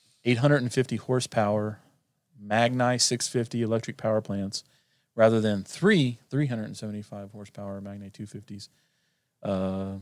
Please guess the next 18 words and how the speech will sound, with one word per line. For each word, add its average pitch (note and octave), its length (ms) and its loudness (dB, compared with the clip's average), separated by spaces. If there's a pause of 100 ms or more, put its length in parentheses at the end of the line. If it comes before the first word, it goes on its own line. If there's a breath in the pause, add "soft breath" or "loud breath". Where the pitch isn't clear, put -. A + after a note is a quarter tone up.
so - 160 -8
that G#2 160 2
was G#2 120 -2
a G2+ 60 -4
change. G#2 520 -4
Additional A#2 380 -2
figures A#2 300 -2
from G#2+ 240 -6
Aviation's A2 460 -4
website G#2+ 360 -4
show - 140 -6
the G#2+ 100 -2
company G#2+ 440 -6 (440)
has A#2 200 4
in G#2+ 80 2
recent A#2+ 260 0
years G#2+ 260 -2
tweaked - 380 -4